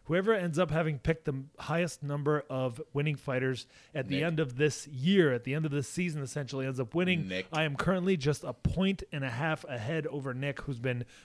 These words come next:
Speaker 1: doing well and, and, and kicking butt lately. Nikolai,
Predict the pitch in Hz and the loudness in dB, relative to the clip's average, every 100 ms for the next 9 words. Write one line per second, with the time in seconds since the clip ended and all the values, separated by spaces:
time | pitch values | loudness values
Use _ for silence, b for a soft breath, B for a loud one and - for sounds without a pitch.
0 | b 156 156 143 147 143 131 123 - b | b 2 4 4 4 4 2 -2 -8 b
1 | 143 131 139 139 123 - 170 156 139 139 | -6 -6 -6 -6 0 4 4 4 4 4
2 | 127 135 135 131 - B B 147 160 139 | 2 -4 0 -2 -2 B B 0 2 4
3 | 139 160 190 | 2 4 2